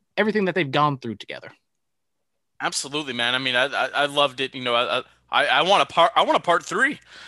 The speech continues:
Speaker 2: <laughs> you know, just, uh, I, I, I think everybody's kind of gotten used to seeing Taker out of character. Uh,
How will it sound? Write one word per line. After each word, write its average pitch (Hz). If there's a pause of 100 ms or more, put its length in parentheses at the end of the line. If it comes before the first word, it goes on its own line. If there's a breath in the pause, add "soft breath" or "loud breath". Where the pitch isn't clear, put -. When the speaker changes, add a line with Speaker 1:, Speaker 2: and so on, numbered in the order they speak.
(120)
Speaker 2:
<laughs> -
you 190
know, 220
just, 165 (400 loud breath)
uh, 143
I, 147
I, 156 (100)
I -
think 175
everybody's 160
kind 147
of 131
gotten 135
used 135
to 127
seeing 123
Taker 127
out 117
of 98
character. 120 (600 soft breath)
Uh, 110